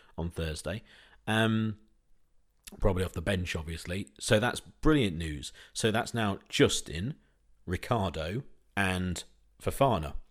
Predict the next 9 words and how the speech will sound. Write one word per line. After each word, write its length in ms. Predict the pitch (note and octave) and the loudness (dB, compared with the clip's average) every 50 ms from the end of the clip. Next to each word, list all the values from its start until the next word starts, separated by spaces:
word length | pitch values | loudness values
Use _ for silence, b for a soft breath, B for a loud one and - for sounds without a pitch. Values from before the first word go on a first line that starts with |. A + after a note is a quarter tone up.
| _ _ _ _ - | _ _ _ _ -10
signing 480 | - - - G2 F#2 F#2 F2+ F2 E2+ F2+ | -4 0 0 2 2 0 0 -2 -2 -2
new 160 | F#2+ F#2 F2+ | -2 -2 -2
contracts. 640 | - - D3+ D3+ C#3+ - D#2+ C2+ - - - - _ _ _ _ _ _ - _ _ _ _ _ _ _ _ _ - - G#2 | 0 -2 -2 -2 -2 -4 -8 -10 -10 -12 -16 -18 _ _ _ _ _ _ -20 _ _ _ _ _ _ _ _ _ -14 -4 -2
Absolutely 480 | A#2 - - - A2+ G#2 G2+ G#2 G#2 | -2 -2 -2 -4 -2 -2 -2 0 -2
amazing. 400 | G2+ G#2+ C3 D3 C#3+ F#2+ E2+ D#2 b b b b b b b - - _ _ - | 0 2 2 2 2 0 -2 -6 b b b b b b b -20 -20 _ _ -6
<laughs> 100 | - - - - b b b b b - - | -4 -4 -4 -4 b b b b b 12 12
Well, 60 | C3+ | 12
fully 260 | - - E3 C#3 G2 | 12 8 6 6 6
enough, 240 | E2+ G2+ C3 - | 6 4 2 2